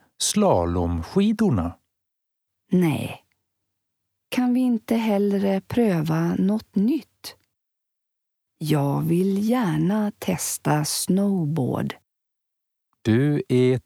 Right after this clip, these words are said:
Speaker 1: tuff, Anna. Det gillar jag. Jag vill också pröva snowboard.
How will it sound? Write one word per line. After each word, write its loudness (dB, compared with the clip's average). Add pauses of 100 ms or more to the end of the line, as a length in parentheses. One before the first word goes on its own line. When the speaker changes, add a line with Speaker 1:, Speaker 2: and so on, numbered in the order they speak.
(140)
Speaker 1:
tuff, -2 (400)
Anna. 0 (1000)
Det 2 (200)
gillar 0
jag. -2 (1040)
Jag 0
vill 2
också 0 (300)
pröva 0 (240)
snowboard. -2